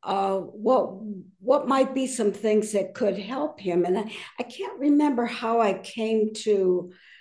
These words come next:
uh, the Esselstyn book, How to Prevent and Reverse Heart Disease, but I read it. I read the, um, China study.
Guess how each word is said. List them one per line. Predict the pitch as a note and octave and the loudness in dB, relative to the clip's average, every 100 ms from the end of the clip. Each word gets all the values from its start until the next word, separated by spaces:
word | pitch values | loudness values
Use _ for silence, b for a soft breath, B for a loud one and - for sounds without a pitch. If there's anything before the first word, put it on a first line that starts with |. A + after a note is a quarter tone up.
| B _ | B _
uh, | F#3+ F3+ | -4 -4
the | F3 F#3+ F3+ | 0 -2 -2
Esselstyn | G3+ G#3 G#3+ F#3 - G#3 F#3+ F3 | -4 -4 -6 -6 -2 0 0 4
book, | F#3+ F#3 - _ _ _ _ _ | 4 2 -4 _ _ _ _ _
How | A3 G#3 G#3 | -6 0 0
to | G3+ F3+ - _ _ _ _ - | 0 -2 -10 _ _ _ _ -6
Prevent | G#3+ F#3+ G3 G3 | -2 0 2 2
and | G3+ F#3 | 2 2
Reverse | F3+ F#3 F3 F3 - b b _ | 2 2 -2 -2 -10 b b _
Heart | C#4 A3 A3+ | -2 -2 -2
Disease, | F#3+ E3+ F#3 F3 F3+ | -4 -2 0 0 -2
but | - F3+ E3+ | -4 -4 0
I | E3+ | 0
read | E3+ F#3+ G3 | 0 2 2
it. | A#3 A#3+ A3+ A3+ B B B _ | 2 2 0 -8 B B B _
I | E3+ | -6
read | F3+ F#3 F#3+ F#3+ F#3+ | -2 0 0 -2 0
the, | F#3 F3+ E3 D#3+ - | 2 2 0 -4 -8
um, | - D#3+ D#3 D#3 - _ | -8 -6 -6 -10 -14 _
China | A#3 G#3 A3 A3 | -2 0 2 0
study. | A3 - - A3 G#3+ G#3 G#3+ G3+ G#3+ | -2 -4 -2 2 4 4 4 2 -4